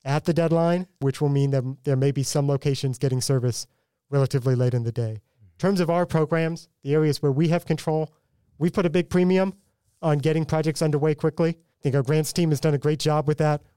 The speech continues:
With our arpa program, like B J said earlier, there are projects that are already quite close to completion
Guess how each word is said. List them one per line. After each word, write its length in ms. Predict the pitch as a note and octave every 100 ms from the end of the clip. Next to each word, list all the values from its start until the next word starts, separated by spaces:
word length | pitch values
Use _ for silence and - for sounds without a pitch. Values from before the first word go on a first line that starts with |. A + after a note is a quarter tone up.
| _
With 160 | C#3+ C#3+
our 260 | C3 C#3
arpa 160 | E3+ F#3
program, 540 | F3 E3 E3+ D#3+ D#3 - _ _ -
like 140 | C3+
B 100 | F3
J 160 | F3 F3
said 180 | F#3+
earlier, 400 | G3 F3+ C3+ A#2 -
there 200 | C#3 D3+
are 60 | D3
projects 640 | - F3 E3 E3 D#3+ -
that 160 | D#3 D3
are 260 | D3 D3 - _
already 260 | F#3+ E3+ E3
quite 300 | C#3 E3+ E3+
close 220 | - E3
to 80 | -
completion 560 | D3 C3+ D3 B2+ B2